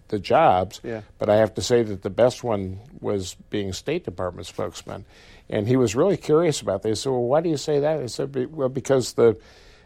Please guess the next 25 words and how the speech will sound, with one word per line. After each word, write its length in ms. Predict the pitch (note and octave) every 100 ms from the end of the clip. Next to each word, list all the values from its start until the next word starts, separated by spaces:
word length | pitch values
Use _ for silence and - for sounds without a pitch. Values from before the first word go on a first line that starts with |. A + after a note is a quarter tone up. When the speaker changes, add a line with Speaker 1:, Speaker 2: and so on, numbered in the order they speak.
| _ -
Speaker 1:
i-, 140 | B2 A#2
it's 220 | B2 -
much 320 | C3 D#3 -
more 480 | D3+ D3+ C#3+ C3+ B2
substantive. 1000 | - C#3 C#3 - A#2 G2 G#2 F#2 D2 _ -
There, 240 | G#2+ G2+
you 200 | F#2+ A2+
know, 120 | G#2+
you 220 | G2+ G#2
don't 200 | A2 A2+
get 140 | - A#2+
a 60 |
lot 260 | G#2+ G#2+ G#2
of 140 | G2
political 580 | - A2 G#2+ G#2 F#2+ F#2+
questions. 680 | F2 G2 F#2 - - F#2 F2+
You 120 | G#2
don't 200 | G2 F#2+
get, 240 | A2 A2 G2
you 120 | G#2
know, 360 | F#2+ F#2+ G2 G2
a 200 | - -
lot 280 | A2+ A2 G2+
of 140 | G2
this, 300 | F#2 E2+ -